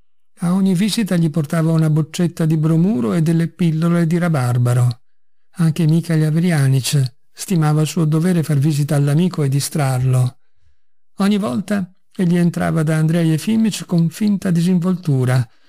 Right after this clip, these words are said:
ridendo forzatamente, e cominciava ad assicurarlo che quel giorno aveva una magnifica cera e che gli affari, grazie a Dio, si andavano aggiustando, e da questo si poteva concludere che gli giudicava la situazione del suo amico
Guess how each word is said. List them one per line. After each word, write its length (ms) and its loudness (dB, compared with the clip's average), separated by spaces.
ridendo 440 -2
forzatamente, 1000 0
e 60 0
cominciava 680 0
ad 100 0
assicurarlo 720 -2
che 180 -4
quel 220 -2
giorno 420 0
aveva 320 0
una 180 2
magnifica 580 0
cera 460 0
e 120 0
che 120 -4
gli 100 -2
affari, 460 -2
grazie 360 -2
a 20 0
Dio, 360 0
si 160 -10
andavano 440 2
aggiustando, 760 0
e 120 -2
da 120 0
questo 320 -2
si 140 -2
poteva 340 0
concludere 600 -2
che 140 -2
gli 120 0
giudicava 520 0
la 100 2
situazione 640 -2
del 160 2
suo 180 -4
amico 580 -2